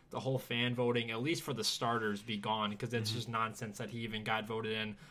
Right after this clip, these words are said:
Speaker 1: over a guy like Cousins or Lillard, who s-, s-, so deserving or so young, and they, they get cheated like that. If it wasn't for these tons of injuries from Davis and Bryant and Blake Griffin, they wouldn't even be in, and that's not right.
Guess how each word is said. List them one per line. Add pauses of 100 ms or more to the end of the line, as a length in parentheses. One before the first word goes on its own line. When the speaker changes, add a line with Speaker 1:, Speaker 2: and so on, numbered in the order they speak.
(140)
Speaker 1:
over
a
guy
like
Cousins
or
Lillard, (240)
who
s-,
s-,
so
deserving
or
so
young,
and (300)
they,
they
get
cheated
like
that.
If
it (280)
wasn't
for
these
tons
of
injuries (240)
from
Davis (220)
and (140)
Bryant
and
Blake
Griffin,
they
wouldn't
even
be
in,
and
that's
not
right.